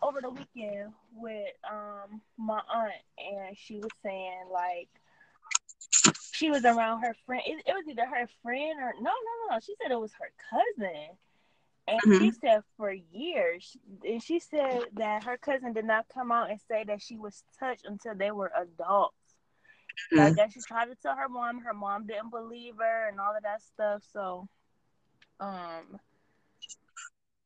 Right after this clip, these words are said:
Speaker 1: she said they did not, nobody believed her.
Speaker 2: Mm-hmm. That's so sad.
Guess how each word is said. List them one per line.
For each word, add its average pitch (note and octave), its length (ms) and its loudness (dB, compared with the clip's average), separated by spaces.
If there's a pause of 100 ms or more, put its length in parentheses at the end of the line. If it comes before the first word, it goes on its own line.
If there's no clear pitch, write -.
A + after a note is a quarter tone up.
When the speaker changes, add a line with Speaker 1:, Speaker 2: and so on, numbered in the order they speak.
(160)
Speaker 1:
she C#4 140 -10
said B3+ 140 -10
they A#3+ 120 6
did A#3 140 -6
not, A#3+ 180 0
nobody B3 380 6
believed C#4+ 360 -4
her. F#3+ 240 -2 (1160)
Speaker 2:
Mm-hmm. D4+ 380 8 (1200)
That's A#3 180 12
so E3 120 6
sad. C#3+ 360 8